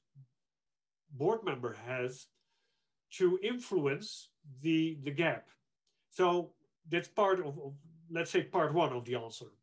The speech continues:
Part two is there is now a gap. So, uh, in a low interest environment, um, you have to seek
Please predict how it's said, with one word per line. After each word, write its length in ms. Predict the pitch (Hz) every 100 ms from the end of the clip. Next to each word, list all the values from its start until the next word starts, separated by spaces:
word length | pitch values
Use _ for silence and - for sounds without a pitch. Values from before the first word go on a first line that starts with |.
| -
Part 260 | 160 147
two 280 | - 277 185
is 320 | 135 165 - - _ _ _ -
there 400 | 143 151 160 190
is 160 | 233
now 200 | 180 135
a 40 | 131
gap. 300 | 180 147 - _ _ _ _ _ -
So, 500 | - 175 175 160 - _ _
uh, 360 | 156 156 151 147 170
in 140 | 180
a 180 | 165 160
low 400 | 139 147 214 262
interest 420 | 220 214 214 185
environment, 640 | 202 151 147 139 139 139 170 - _ _ _ _ _ _ _ 139
um, 520 | 139 139 135 135 131 131 _ _ _
you 100 | 139
have 300 | 147 220 220
to 120 | 185
seek 540 | - - - 185 190